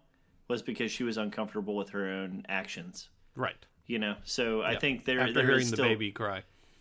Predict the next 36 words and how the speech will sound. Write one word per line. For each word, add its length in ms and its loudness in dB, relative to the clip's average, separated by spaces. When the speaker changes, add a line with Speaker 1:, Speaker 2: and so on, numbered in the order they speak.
Speaker 1:
Yeah, 100 0
she's 300 0
still 180 2
on 160 2
the 80 -2
line. 460 -6
Speaker 2:
Yeah. 120 -8
Speaker 1:
As 160 -2
far 240 0
as, 180 -4
like, 260 -4
you 120 -4
know, 100 -6
what, 240 -6
what's 300 -6
reality 420 -2
and 140 -8
what's 160 -6
Speaker 2:
Or 40 4
Speaker 1:
not. 60 0
Speaker 2:
maybe, 240 2
maybe 320 0
she 220 -4
was 200 -2
trying 420 -6
to 380 0
protect 480 -2
the 140 0
Whispers 640 -4
by 480 -4
telling 320 -2
them 260 -4
not 260 -4
to, 420 -6
you 100 -6
know, 220 -8